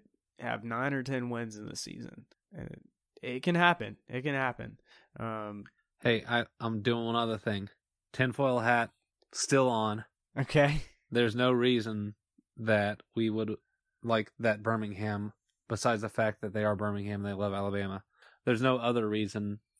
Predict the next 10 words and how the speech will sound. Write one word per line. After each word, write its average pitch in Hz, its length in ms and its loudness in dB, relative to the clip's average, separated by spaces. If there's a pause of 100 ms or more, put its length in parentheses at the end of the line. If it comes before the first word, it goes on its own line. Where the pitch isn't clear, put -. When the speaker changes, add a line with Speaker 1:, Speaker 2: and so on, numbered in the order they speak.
Speaker 2:
financially 107 840 -2 (380)
of 110 300 -2
why 107 640 2 (160)
Alabama 104 560 -2
should 98 320 -4
be 104 140 -2
favored 98 580 -4 (420)
to 107 100 -4
beat 98 240 -4
us, 95 380 -12